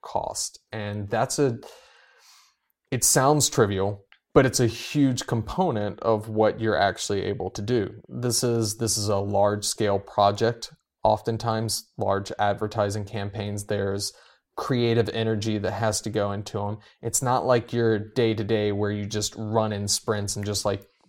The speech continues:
churn something out really quickly. This is where that kind of going deep into your, your, your training and pulling out the most creative and thought-provoking solution,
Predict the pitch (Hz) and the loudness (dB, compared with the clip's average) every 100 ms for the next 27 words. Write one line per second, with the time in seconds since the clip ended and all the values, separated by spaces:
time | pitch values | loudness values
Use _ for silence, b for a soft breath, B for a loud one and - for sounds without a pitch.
0 | - - 139 113 110 110 104 104 135 123 | -10 -2 0 0 0 0 -2 4 6 6
1 | - 101 98 - 101 107 98 107 113 113 | 2 -2 -2 -4 -6 -4 -2 -2 -2 -2
2 | 107 107 104 101 101 - - 107 104 101 | 0 0 2 0 -2 -6 -6 -4 -4 -4
3 | - B B B B B B B B 123 | -10 B B B B B B B B -12
4 | 107 - 131 123 113 110 139 139 139 139 | -4 4 6 6 2 0 4 4 4 2
5 | 127 135 127 123 123 123 117 127 123 117 | 4 4 6 6 6 4 2 2 6 8
6 | 117 117 117 104 120 113 110 107 104 113 | 10 8 4 0 0 4 4 2 0 -2
7 | 110 - 131 120 117 113 113 - 110 104 | -2 0 2 2 0 0 -2 -2 -4 -4
8 | 104 104 - 143 131 120 113 117 117 113 | -6 -6 2 4 4 4 2 2 4 4
9 | - - - 123 117 120 117 110 107 101 | 4 -6 -4 0 2 4 6 4 2 -4
10 | - 104 101 - 120 110 110 117 110 104 | 2 2 2 0 0 2 2 0 -4 -2
11 | 113 110 107 104 - 107 107 101 | -2 -2 -2 -4 -4 -4 -4 -6